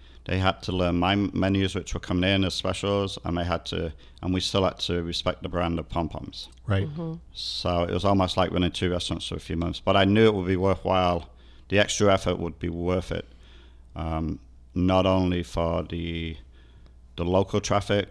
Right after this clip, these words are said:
Speaker 1: and, and people meeting us, but also for, which has been a massive change for me since leaving the moon, just in that one year,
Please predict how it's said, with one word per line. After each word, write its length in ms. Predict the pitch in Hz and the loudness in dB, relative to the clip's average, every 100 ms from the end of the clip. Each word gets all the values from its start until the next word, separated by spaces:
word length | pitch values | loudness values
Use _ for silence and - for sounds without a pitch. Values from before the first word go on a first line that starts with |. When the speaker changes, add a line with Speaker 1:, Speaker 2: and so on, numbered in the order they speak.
| - | -4
Speaker 1:
and, 300 | 85 85 87 | -2 0 -2
and 180 | 87 82 | -2 -2
people 240 | 98 90 87 | -2 -2 0
meeting 280 | 90 95 | 0 2
us, 100 | 98 | 0
but 140 | 92 - | -2 -2
also 400 | 92 90 87 87 | 0 0 -2 -4
for, 460 | - 85 82 82 - - - - - - - - | -4 -4 -2 -4 -8 -20 -20 -20 -20 -20 -20 -16
which 380 | - 90 - - - - | -6 -6 -6 -10 -10 -6
has 100 | 87 | -2
been 160 | 92 | 2
a 40 | 92 | 4
massive 360 | 104 104 92 | 4 2 -2
change 320 | - 104 104 | 0 0 0
for 60 | - | 0
me 160 | 90 90 | -2 -2
since 300 | - 90 101 | -2 -4 -2
leaving 200 | 90 87 | 0 0
the 60 | |
moon, 260 | 90 95 87 | 2 2 0
just 220 | 95 - | -4 -4
in 80 | 92 | -2
that 120 | 87 | -2
one 200 | 85 87 | -2 -2
year, 300 | 87 90 85 | 0 -2 -4